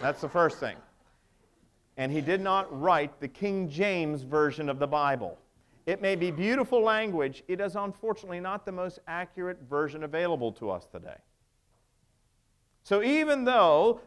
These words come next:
the King James Version says all Scripture is inspired, the problem with inspired is that it's too weak. Shakespeare was inspired, ladies and gentlemen. The Greek word here is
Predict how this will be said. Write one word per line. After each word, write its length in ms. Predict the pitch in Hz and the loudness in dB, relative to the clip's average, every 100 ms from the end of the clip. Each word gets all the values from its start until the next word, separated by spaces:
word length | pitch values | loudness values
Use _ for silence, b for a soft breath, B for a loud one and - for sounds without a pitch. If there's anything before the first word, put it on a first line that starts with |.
| 180 | -4
the 60 | |
King 260 | 170 240 240 | 0 0 2
James 280 | 220 202 170 | 0 0 -2
Version 360 | 202 202 180 | 2 2 0
says 200 | 180 180 | -2 2
all 200 | 196 247 | 4 4
Scripture 420 | 233 220 214 202 | 4 2 2 0
is 140 | 185 151 | 0 0
inspired, 800 | 156 135 - - 220 240 156 156 | -4 -6 -10 0 2 2 -2 -4
the 80 | - | -10
problem 440 | - 294 330 269 | 0 0 2 0
with 140 | 220 | -2
inspired 540 | 190 165 - 202 185 175 | -2 -8 -2 0 0 -4
is 100 | 151 | -8
that 100 | 165 | -12
it's 160 | 147 | -12
too 160 | - 180 | -8 -6
weak. 380 | 139 123 - _ _ _ _ _ _ _ _ _ _ _ _ | -4 -4 -6 _ _ _ _ _ _ _ _ _ _ _ _
Shakespeare 500 | 262 269 - 214 190 | 0 0 2 2 2
was 180 | 156 143 | 2 -2
inspired, 600 | 135 - 160 151 120 104 | -10 -2 0 0 -2 -4
ladies 300 | 107 101 101 | -6 -8 -12
and 100 | 95 | -16
gentlemen. 340 | 101 95 95 101 _ _ _ _ _ _ _ _ _ _ _ _ _ _ _ _ | -16 -18 -20 _ _ _ _ _ _ _ _ _ _ _ _ _ _ _ _ _
The 80 | 170 | 0
Greek 340 | 190 349 339 | 4 4 6
word 280 | 226 196 147 | 6 6 4
here 180 | 165 175 | -2 0
is 220 | 156 | -4